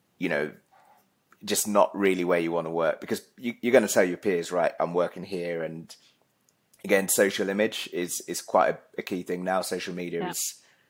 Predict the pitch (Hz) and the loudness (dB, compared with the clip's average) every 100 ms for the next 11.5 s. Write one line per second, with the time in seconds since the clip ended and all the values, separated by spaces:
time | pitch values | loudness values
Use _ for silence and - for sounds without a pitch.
0 | - - - 92 92 90 95 90 90 87 | -12 -6 -2 -2 -2 0 0 2 -2 0
1 | 90 90 87 - 90 90 87 - 95 92 | 0 2 0 -6 -8 -8 -10 -6 -6 -6
2 | - 80 - 90 - - - - _ _ | -6 -8 -8 -10 -8 -8 -10 -16 _ _
3 | _ _ _ - 90 82 85 101 - - | _ _ _ -6 -4 -4 -4 -6 -6 0
4 | 104 101 101 107 113 127 117 98 87 85 | 2 2 2 4 4 2 -2 0 2 0
5 | 82 80 80 80 78 - _ - 82 76 | -6 -4 -4 -4 -8 -18 _ -4 -4 -4
6 | - 90 90 85 87 85 - 80 78 78 | -4 -4 -4 -2 0 0 -6 -10 -8 -10
7 | 80 82 85 80 85 - 226 - 220 - | -4 0 2 2 2 2 2 0 -2 -4
8 | - - 85 - 82 - - 160 98 98 | -2 4 6 4 0 -2 2 2 2 -2
9 | _ _ _ 90 110 113 104 113 101 92 | _ _ _ -2 4 6 6 4 0 0
10 | 82 - _ _ _ 104 104 95 87 87 | -4 -10 _ _ _ -2 0 0 4 4
11 | 92 92 85 - - | 4 2 2 -6 -10